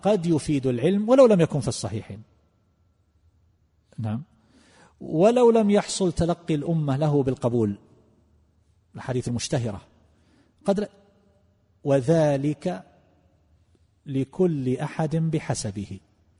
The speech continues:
فقد يكون إنسان من أهل الحديث، من أهل العلم، ويدرس الإسناد وهو يعرف الرجال وعدالة الرواة، فيحصل عنده من العلم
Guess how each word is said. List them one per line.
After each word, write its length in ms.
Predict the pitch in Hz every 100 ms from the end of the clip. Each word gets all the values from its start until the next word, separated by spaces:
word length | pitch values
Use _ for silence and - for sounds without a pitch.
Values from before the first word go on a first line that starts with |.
| _ _ - _
فقد 260 | 151 180 196
يكون 360 | 220 262 247 - _ 190
إنسان 340 | 175 175 156
من 100 | 180
أهل 160 | 247 226
الحديث، 480 | 160 156 127 123 208
من 80 |
أهل 160 | 240 185
العلم، 340 | 143 131 156
ويدرس 420 | 160 185 190 170 165
الإسناد 480 | 143 151 151 180 - _ _ _
وهو 120 | 117
يعرف 300 | 127 165 180
الرجال 440 | 185 175 175 160 127 - - _ _ _ _ _ _ 139
وعدالة 440 | 123 135 170 180 185
الرواة، 420 | 170 180 175 139 - - - _ _ _ _ _
فيحصل 540 | 175 240 - - 160
عنده 400 | 170 175 156 160
من 180 | 175 214
العلم 440 | 190 208 226 233